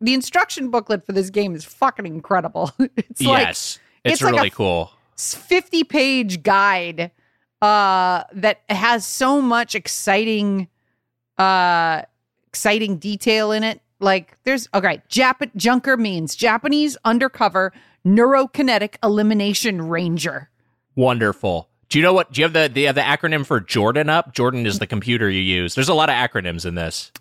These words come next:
Speaker 1: Jordan is the Junker Online Regional Data Access Network.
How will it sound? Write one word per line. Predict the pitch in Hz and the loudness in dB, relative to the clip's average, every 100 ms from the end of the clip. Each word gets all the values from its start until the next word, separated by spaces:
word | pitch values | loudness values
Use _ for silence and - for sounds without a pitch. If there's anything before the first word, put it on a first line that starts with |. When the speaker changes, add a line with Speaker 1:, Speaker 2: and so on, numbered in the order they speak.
| 175 | -8
Speaker 1:
Jordan | - 302 339 262 233 | 0 2 2 0 -4
is | 196 196 196 240 262 - _ - | -4 -2 0 0 -4 -12 _ -4
the | 220 | -2
Junker | 175 - 277 311 302 254 | -2 0 0 2 2 0
Online | 220 247 285 240 208 202 180 | 2 0 0 0 0 -2 -4
Regional | 247 226 285 302 | -4 -2 -2 -2
Data | 208 202 220 - | 2 2 2 -2
Access | 285 349 - 302 220 - | -4 -4 -2 -2 -2 -2
Network. | 190 - 170 135 - - | -2 -2 -6 -8 -14 -20